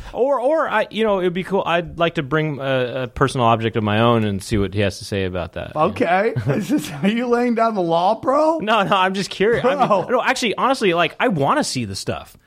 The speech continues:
Speaker 1: I,
Speaker 2: You wanna believe?
Speaker 1: I would, I would like to see it. I'm interested. I'd like to see a ghost situation, actually.
Speaker 2: I,
Speaker 1: Yeah.
Speaker 2: I, well, have you ever been to the Comedy Store?
Speaker 1: I've heard that it's,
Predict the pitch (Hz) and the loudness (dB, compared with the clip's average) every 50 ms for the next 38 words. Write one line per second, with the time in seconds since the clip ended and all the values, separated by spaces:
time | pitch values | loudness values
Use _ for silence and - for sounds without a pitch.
0 | _ _ _ - - 165 214 - - _ - - - - _ _ _ _ _ _ | _ _ _ -4 -2 0 0 -2 -4 _ -20 -20 -20 -20 _ _ _ _ _ _
1 | _ _ - 185 185 202 196 202 202 202 208 202 180 165 180 175 175 165 156 131 | _ _ -6 -4 -2 -2 0 2 2 2 2 0 0 0 0 2 2 2 0 0
2 | 107 - - - - 175 226 269 294 269 214 185 196 160 160 170 - - _ - | -4 -8 -12 -4 0 0 2 2 2 0 0 0 0 0 -2 -4 -8 -8 _ -2
3 | 151 220 311 330 175 131 139 208 302 - - 175 - - - 135 131 123 120 113 | 0 0 2 2 0 0 0 0 0 0 -2 -4 -4 -2 0 0 2 2 2 0
4 | 113 117 - - _ - - - - - 196 262 - 214 247 - 294 226 - 156 | -2 -4 -8 -14 _ -20 -20 -8 -4 -2 0 2 2 0 0 0 -2 -2 0 0
5 | 123 110 127 196 196 160 175 - - 185 - - 123 98 95 - 107 104 101 - | 0 2 0 0 0 0 0 0 -2 -4 -2 -2 -2 0 0 0 -2 -2 -2 -6
6 | - 107 90 - 110 98 90 87 - - 78 80 80 85 101 - - 80 - - | -8 -10 -8 -6 -6 -6 -6 -6 -8 -10 -10 -12 -12 -12 -14 -14 -14 -16 -16 -6
7 | - - 160 190 - - 190 185 180 170 175 - - - 208 220 - 226 220 226 | 0 2 2 2 2 0 -6 -8 -8 -10 -12 -12 -10 -10 -8 -8 -8 -8 -8 -10
8 | - - 214 226 226 214 240 240 254 254 220 247 240 214 233 214 202 - 196 185 | -8 -4 -2 -2 0 2 2 2 2 2 0 0 0 0 -2 -4 -6 -6 -4 -4
9 | 190 208 233 302 277 269 - - 320 339 349 370 359 - - _ _ _ - - | -2 -2 -4 -4 -6 -8 -8 -10 -8 -8 -8 -8 -10 -12 -20 _ _ _ -20 -20
10 | - - - - 151 160 147 165 190 214 240 226 190 175 165 156 156 139 - - | -14 -4 0 0 0 2 2 2 2 2 2 0 0 2 2 2 2 0 -4 -8
11 | - - | -12 -14